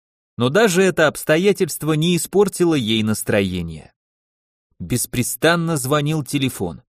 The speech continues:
Знакомые, довольные возможностью засвидетельствовать свое почтение влиятельной журналистке, отметиться, поздравляли с удачной публикацией.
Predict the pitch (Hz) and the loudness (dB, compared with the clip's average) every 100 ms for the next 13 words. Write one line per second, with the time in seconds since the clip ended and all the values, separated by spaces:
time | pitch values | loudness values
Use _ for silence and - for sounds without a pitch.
0 | _ _ _ 90 95 123 127 190 202 127 | _ _ _ -6 -2 -2 4 4 4 2
1 | 92 95 127 170 160 151 135 139 123 151 | 2 2 4 4 2 0 2 0 0 0
2 | 147 139 127 - 120 95 135 - 151 131 | 0 -2 -4 -4 -4 -2 -4 -2 -4 2
3 | 170 175 147 - 135 135 127 131 - 131 | 2 2 -2 -4 -6 -2 0 0 0 0
4 | 135 131 131 123 - 143 139 120 104 101 | 2 2 0 -2 -4 -4 0 0 2 2
5 | 110 127 131 110 98 92 101 92 95 92 | 2 2 0 -2 -2 -2 -4 -2 -2 0
6 | 147 202 - 170 160 _ _ _ - 107 | -2 -2 -4 -4 -6 _ _ _ -2 -2
7 | - 98 120 180 - 117 - - - _ | -2 0 2 2 0 -4 -6 -12 -16 _
8 | _ - 139 117 160 160 175 202 180 - | _ -2 -2 2 2 4 4 4 2 2
9 | 160 156 165 - 131 127 117 113 - 104 | 2 2 2 0 -4 -2 0 0 2 -2
10 | 90 - 85 78 | -2 -6 -14 -18